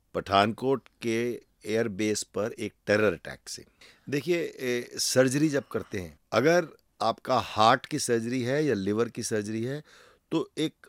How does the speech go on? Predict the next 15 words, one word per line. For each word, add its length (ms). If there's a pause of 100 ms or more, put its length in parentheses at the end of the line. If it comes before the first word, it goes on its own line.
अच्छा 280
surgeon 480 (1040)
वो 380 (200)
ऐसे 400 (580)
cut 180
लगाता 420
है 200 (880)
कि 80
ऊपर 320
थोड़ा 260
सा 100
blood 260
आएगा, 220
उसके 360
बाद 480